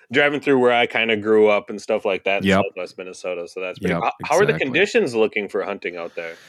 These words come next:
Speaker 2: Uh, they could use some rain. I
Speaker 1: Yeah.
Speaker 2: mean, I,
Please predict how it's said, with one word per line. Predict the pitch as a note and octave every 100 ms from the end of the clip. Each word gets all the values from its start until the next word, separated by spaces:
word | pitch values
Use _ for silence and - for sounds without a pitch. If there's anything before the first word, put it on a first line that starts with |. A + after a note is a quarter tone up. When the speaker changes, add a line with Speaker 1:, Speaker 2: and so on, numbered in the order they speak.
| - _ _ _ _ _ _ _ -
Speaker 2:
Uh, | E3+ F#3 F#3 D#3+ - - -
they | D3
could | F#3 E3
use | D3+ A3 A3+
some | - - D3+ A2+
rain. | G#2 C3 F#3+ A2+ C#3+ - - _ A#2
I |
Speaker 1:
Yeah. | A2+
Speaker 2:
mean, | A#2
I, | A#2 A#2+